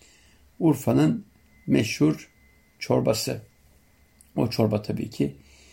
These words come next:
bizim bildiğimiz çorbaların kralı diye geçeriz gittiğimiz yerlerde.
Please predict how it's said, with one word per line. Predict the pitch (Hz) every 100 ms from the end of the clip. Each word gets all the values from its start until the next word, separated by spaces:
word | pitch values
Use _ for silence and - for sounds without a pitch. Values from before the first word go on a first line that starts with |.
| - -
bizim | 117 120 120
bildiğimiz | 113 107 110 131 139
çorbaların | - 123 123 127 127 139 135 127
kralı | - 139 139 113 - -
diye | 117 110
geçeriz | 113 107 113 - - _ _ - - _
gittiğimiz | - 110 - 117 110 107
yerlerde. | 113 113 110 107 -